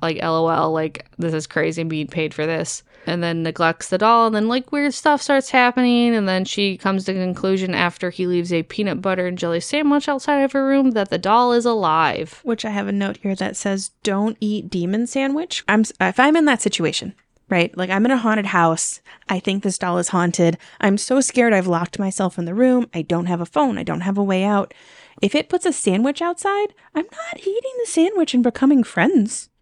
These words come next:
Speaker 2: There was a lot of far-fetched stuff in the movie. It's a horror movie that happens, but, like, peanut butter and jelly sandwich is not the way to get to my heart,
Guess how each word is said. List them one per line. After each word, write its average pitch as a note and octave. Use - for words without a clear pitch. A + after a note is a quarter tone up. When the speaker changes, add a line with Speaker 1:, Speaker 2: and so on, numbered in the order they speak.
Speaker 2:
There C#4+
was D#4
a D#4+
lot C4+
of C4+
far-fetched B3
stuff -
in A#3
the A#3
movie. A3+
It's A3+
a A3+
horror G3
movie F#3+
that F#3
happens, G3+
but, A3+
like, G3
peanut C#4
butter C#4
and B3+
jelly A#3+
sandwich A3+
is G#3
not F#3+
the G3+
way F3+
to F3
get F3+
to E3+
my E3
heart, D#3+